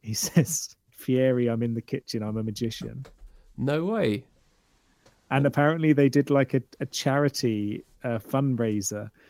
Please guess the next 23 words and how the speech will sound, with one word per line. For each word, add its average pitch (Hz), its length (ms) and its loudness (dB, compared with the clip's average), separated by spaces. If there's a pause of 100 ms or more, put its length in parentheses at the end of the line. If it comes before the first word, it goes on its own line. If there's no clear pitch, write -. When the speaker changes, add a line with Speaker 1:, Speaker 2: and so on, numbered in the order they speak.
(260)
Speaker 1:
where 123 140 0
they 120 160 2
cooked - 520 -6
together. - 460 -8
So - 180 0
there 135 140 4
is 139 120 4
a - 40 2
picture - 580 2
of - 300 -4
<laughs> - 160 -6
Guy 185 120 8
Fieri 151 500 6
and 131 160 4
Drake 143 420 2
cooking 131 400 -2
together. 101 460 -4 (100)
Speaker 2:
No 98 520 0
way. 87 460 -4 (420)
Speaker 1:
Wearing 127 280 -2
chef's - 380 -10
clothes. 104 520 -6
Yeah. 123 380 0